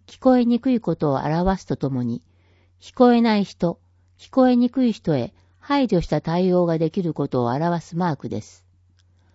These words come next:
市では窓口に耳マークを掲示し、筆談などの方法で応対しています。また、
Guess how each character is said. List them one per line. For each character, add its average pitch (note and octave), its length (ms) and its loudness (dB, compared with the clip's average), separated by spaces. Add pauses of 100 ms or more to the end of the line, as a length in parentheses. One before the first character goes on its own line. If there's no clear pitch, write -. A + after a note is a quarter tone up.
(300)
市 C#4+ 200 -6
で A3 120 2
は D3+ 320 -2
窓 A3 360 0
口 F#3+ 240 -4
に D3+ 260 -4
耳 G#3+ 320 0
マ C#4 220 2
ー - 20 -8
ク D#3+ 240 -6
を C#3 80 -4
掲 F3 300 -4
示 F#3 200 -6
し、 - 240 -8 (460)
筆 A3 320 -4
談 C4 240 0
な B3 140 0
ど F#3+ 120 0
の D3+ 140 -2
方 D#3+ 240 -2
法 D#3+ 240 -4
で D3+ 240 -6 (240)
応 F#3+ 220 0
対 F#3 260 -4
し - 80 -16
て E3+ 140 -2
い D#3+ 100 0
ま C3+ 160 -2
す。 - 320 -20 (680)
ま F#3 120 -2
た、 G#3+ 300 -2